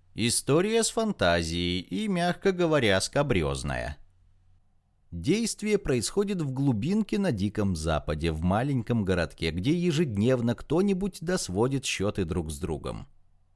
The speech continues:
Могильщик, месяцами загруженный работой, больше не может работать и отправляется на рыбалку на несколько дней в местечко на удалении одного дня езды на лошади.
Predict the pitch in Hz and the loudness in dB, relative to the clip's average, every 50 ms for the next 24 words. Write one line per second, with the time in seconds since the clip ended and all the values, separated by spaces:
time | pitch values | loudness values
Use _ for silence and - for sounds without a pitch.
0 | _ _ _ _ _ _ - 143 175 190 170 127 107 117 120 113 107 - - - | _ _ _ _ _ _ -6 -2 0 0 0 2 4 4 4 4 2 0 0 -2
1 | 135 131 - 113 110 117 113 - 135 127 - - 120 107 92 90 90 82 98 104 | -2 -2 0 2 4 4 4 4 2 0 0 2 2 2 2 2 2 2 2 0
2 | 92 98 101 95 82 92 92 92 95 92 98 95 95 127 156 160 - 170 151 104 | 2 2 0 2 2 0 0 2 2 2 2 2 2 0 0 0 0 0 0 0
3 | 85 95 95 92 87 - - 113 120 143 170 196 220 208 139 107 - - - 73 | 2 0 0 0 0 -2 0 2 2 2 2 2 2 2 2 0 0 -2 -4 -4
4 | 69 64 60 - - - - - - - 85 85 - - - 104 120 147 180 202 | -4 -4 -8 -10 -12 -16 -18 -12 -4 -2 -2 -2 -2 -2 0 0 2 2 2 2
5 | 202 180 - - 165 165 160 131 107 90 95 117 131 131 - - 131 127 127 123 | 0 0 0 0 0 0 2 2 2 2 4 2 2 2 2 0 0 2 2 2
6 | 123 123 131 160 190 185 - - 196 - - 151 110 107 127 143 139 123 95 92 | 2 2 2 0 -2 -2 -4 -4 -2 0 0 0 2 2 2 2 2 2 2 2
7 | 95 92 85 - - - 165 185 180 - - 185 175 185 190 175 151 151 143 151 | 2 2 0 -2 -2 -2 -2 0 -2 -2 -2 0 0 0 0 2 2 2 2 2
8 | 147 151 151 151 151 147 151 - 139 135 127 113 117 113 113 120 156 185 180 120 | 2 2 2 2 0 0 0 0 -2 -2 -2 0 0 0 0 0 0 -2 -2 0
9 | 90 92 104 117 131 123 117 98 82 78 87 87 85 90 92 87 76 71 67 - | 0 0 0 0 0 0 0 -2 -2 0 0 0 2 2 0 0 -2 -2 -4 -6
10 | - 73 69 71 73 69 - | -6 -6 -6 -6 -6 -6 -8